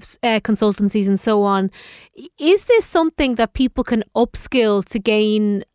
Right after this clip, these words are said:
levels of understanding where they can sufficiently be the first line of defense for their organization? Or is it very much a job that you do need somebody who has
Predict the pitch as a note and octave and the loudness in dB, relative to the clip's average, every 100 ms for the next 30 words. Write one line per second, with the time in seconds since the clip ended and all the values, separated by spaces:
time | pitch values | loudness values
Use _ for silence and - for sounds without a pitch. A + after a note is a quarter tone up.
0 | _ A#3+ A#3+ A#3 A#3 A3 A3+ G#3+ - A3 | _ -2 0 0 -2 0 0 -2 0 0
1 | G#3+ G#3 G#3 G3+ G3 G#3+ - G#3+ - - | 0 0 0 0 0 -4 -4 -8 -8 -4
2 | C4 B3+ B3+ A#3+ A3 A3+ G#3+ G3+ A#3 A3+ | -2 -2 -4 -4 -4 -2 -4 -2 -2 -4
3 | - G#3+ G#3 G3+ - G#3 F#3+ A3+ G#3 - | -4 -6 -6 -6 -2 -2 -2 -6 -6 -4
4 | G#3 G3+ G3+ G3 G3+ G3+ - F#3+ F#3+ - | -4 -2 -4 -2 -2 -2 -2 -6 -6 -18
5 | - - _ _ - C4+ D#4 D#4+ C#4+ G#3+ | -20 -20 _ _ 2 4 4 2 0 -2
6 | G#3 A#3+ B3+ B3 A3+ A3 - - G#3+ A3 | 0 2 2 2 0 -2 -6 -6 -4 0
7 | G#3 G#3 G#3 - G3+ - A3 F#3+ A3 A3+ | 2 2 0 -2 -6 -4 -4 -2 0 2
8 | A3+ A3 G#3+ - A3 G3+ G3 F#3+ G#3+ G#3 | 4 2 0 0 -2 0 -2 -2 -2 -2
9 | G#3 G3+ F#3+ F#3+ - | 0 -2 -2 -4 -8